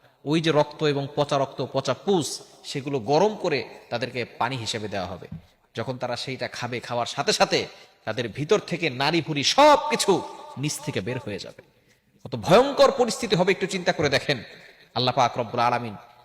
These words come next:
যারা দুনিয়ায় আল্লাহ তাআলার সাথে নাফরমানি করবে, জাহান্নাম থেকে পানা চাইবে না এবং জান্নাত জাহান্নামকে তোয়াক্কা করবে না, এই সকল মানুষদেরকে আল্লাহ পাক রব্বুল আলামিন in the day of judgment, কিয়ামতের ময়দানে জাহান্নামের ব্যবস্থা করে দিবেন।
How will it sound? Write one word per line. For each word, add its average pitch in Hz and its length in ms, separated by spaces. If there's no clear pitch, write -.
যারা 117 140
দুনিয়ায় 151 540
আল্লাহ 131 220
তাআলার 165 160
সাথে - 180
নাফরমানি 170 440
করবে, 104 320
জাহান্নাম 143 440
থেকে 131 200
পানা 120 280
চাইবে 120 320
না 107 160
এবং 123 360
জান্নাত 139 420
জাহান্নামকে 147 600
তোয়াক্কা 202 340
করবে 139 280
না, 104 140
এই 127 80
সকল 131 280
মানুষদেরকে 117 500
আল্লাহ 110 180
পাক 113 200
রব্বুল 107 220
আলামিন 110 340
in 104 60
the 98 100
day 156 120
of 143 100
judgment, 135 340
কিয়ামতের 185 400
ময়দানে 143 340
জাহান্নামের 190 460
ব্যবস্থা 165 340
করে 147 180
দিবেন। 127 220